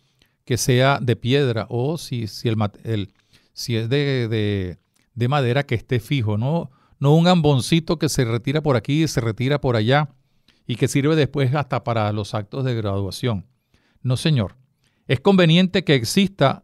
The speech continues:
quizás otro más pequeño y que no le reste importancia al de la palabra. Desde este pequeño se dirige el canto, la animación de la asamblea, las municiones y se dan los avisos, etcétera.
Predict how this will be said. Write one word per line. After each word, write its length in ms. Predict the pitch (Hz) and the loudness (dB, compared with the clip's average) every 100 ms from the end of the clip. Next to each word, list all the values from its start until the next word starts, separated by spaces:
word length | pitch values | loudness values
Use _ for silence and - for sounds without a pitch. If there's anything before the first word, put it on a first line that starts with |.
| _ | _
quizás 440 | 131 - 143 147 - | -4 2 2 2 0
otro 640 | 131 151 151 135 117 110 | 2 4 6 6 4 4
más 160 | 120 123 | 4 4
pequeño 640 | 175 - 160 127 120 135 _ _ _ _ _ _ - | 4 2 4 4 2 0 _ _ _ _ _ _ -6
y 120 | 135 | -4
que 200 | - 143 | 2 4
no 300 | 139 156 175 | 6 6 6
le 120 | 180 | 6
reste 300 | 180 165 190 | 4 4 2
importancia 600 | 165 160 127 160 165 160 | 0 0 2 0 2 0
al 60 | 139 | 2
de 80 | |
la 140 | 131 120 | 0 0
palabra. 580 | 113 139 151 113 92 - _ _ _ _ _ | 0 2 2 0 -4 -8 _ _ _ _ _
Desde 480 | 120 127 123 135 180 | 0 2 4 6 6
este 300 | 175 - 143 | 4 2 0
pequeño 640 | 139 127 180 180 139 131 - _ | 0 0 2 4 2 0 -6 _
se 200 | - 131 | -2 0
dirige 340 | 120 120 117 127 | 2 0 0 0
el 140 | 110 | 0
canto, 560 | 160 165 139 131 120 117 | 2 2 0 -2 -2 0
la 80 | |
animación 480 | 117 117 110 - 107 | 0 0 -2 -2 -2
de 80 | 113 | -2
la 80 | 120 | -2
asamblea, 680 | - 117 120 170 156 127 - _ _ _ | -2 0 2 2 2 -2 -6 _ _ _
las 200 | 113 98 | -4 -2
municiones 720 | 117 120 98 156 170 160 - | 0 0 0 2 4 2 -2
y 60 | 123 | -4
se 140 | 120 | -2
dan 180 | 110 113 | -2 -2
los 120 | 120 | -2
avisos, 460 | 113 107 101 - 95 | -2 -4 -6 -8 -8
etcétera. 480 | 90 101 90 - | -6 -8 -10 -14